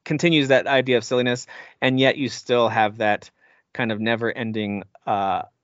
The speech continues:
upgrading and creating this area. That way you can do this area, and you have these new needs for your new students that are coming in. So it's one of those games that's just gonna keep on building on that. It's a,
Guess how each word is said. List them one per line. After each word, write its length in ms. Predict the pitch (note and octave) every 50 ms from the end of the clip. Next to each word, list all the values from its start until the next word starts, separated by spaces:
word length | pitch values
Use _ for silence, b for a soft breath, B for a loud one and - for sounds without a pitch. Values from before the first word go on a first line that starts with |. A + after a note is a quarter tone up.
| _ _ _ - _ _
upgrading 680 | - D3+ D#3 - - D#3+ C#3+ C#3+ C#3 C#3 C#3+ C#3 C#3+ C3
and 100 | A2+ A2
creating 360 | - - D3 C3+ C3 B2 A#2
this 160 | A#2 B2+ B2 -
area. 320 | C#3+ C3 B2+ C3 C3 B2
That 140 | B2 A#2 G#2
way 80 | A2+
you 120 | A#2 A2 G#2+
can 140 | - B2 G#2+
do 140 | G#2+ A2
this 200 | G#2 B2 B2+ - -
area, 360 | - C3 A#2+ A#2+ A#2 A2+ A2+
and 120 | - B2 A#2
you 60 | A2
have 140 | A2 A#2 A2+
these 140 | A2+ G#2 A2
new 180 | A2+ B2 B2
needs 320 | B2 A#2+ A#2 A2+ A#2 A2+ -
for 120 | - A2
your 120 | G#2 G#2
new 140 | A2 A#2+ A#2
students 280 | A2+ - B2 A#2+ A2+ A2
that 80 | A#2
are 60 | A2+ G#2
coming 300 | - - A#2 G#2+ G#2+ G#2
in. 200 | G#2 G#2 G2+ G2+
So 180 | - - G#2+ G#2
it's 140 | G2+ -
one 100 | - A#2+
of 60 | A#2 A2
those 160 | A2 G#2+ G#2
games 280 | - A2+ G#2+ G#2+ G2+
that's 160 | G#2+ G#2+ F#2 -
just 180 | - A2 -
gonna 140 | - G#2 G2
keep 280 | F#2 - - G2+ - G2+
on 140 | G2 F#2+ F#2+
building 300 | F#2+ G#2 G2 G2 F#2+ F#2
on 100 | F#2 F2+
that. 180 | F#2+ F#2+ G2+ -
It's 180 | C#3+ C3 - -
a, 200 | C#3+ C3+ C3